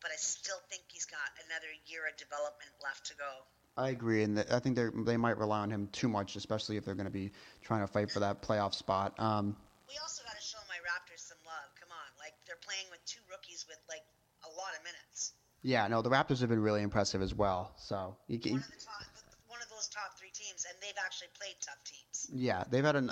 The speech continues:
Speaker 2: they've had a, a good amount of challenges so far, and they've looked really good so far, and they should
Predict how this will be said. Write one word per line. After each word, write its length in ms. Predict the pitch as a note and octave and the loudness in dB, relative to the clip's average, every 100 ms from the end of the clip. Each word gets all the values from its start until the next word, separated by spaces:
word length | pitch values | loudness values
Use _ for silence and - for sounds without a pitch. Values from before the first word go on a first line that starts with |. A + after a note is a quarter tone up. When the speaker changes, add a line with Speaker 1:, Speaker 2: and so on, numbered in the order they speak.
| A#2+ | 4
Speaker 2:
they've 180 | C3 | 4
had 120 | C3 B2 | 4 4
a, 320 | A2+ A#2+ A#2 | 2 -2 -2
a 280 | A#2 A#2 B2 | -2 0 4
good 160 | B2 | 6
amount 200 | A#2+ A2 | 6 4
of 60 | G#2+ | 4
challenges 440 | A#2+ G#2 G2+ G2+ | 6 6 4 2
so 140 | G#2 G2+ | 4 6
far, 340 | G#2+ G#2 G2 | 8 8 8
and 120 | G2 | 6
they've 140 | G#2 G2+ | 6 6
looked 180 | G2+ | 4
really 220 | G#2+ G2+ G2 | 4 4 4
good 180 | G2+ | 0
so 160 | G2 G2+ | 2 0
far, 280 | G2 G2+ G2+ | 2 4 4
and 140 | G2 - - | 2 -2 2
they 140 | A2+ | 2
should 280 | A2 C3+ | 4 2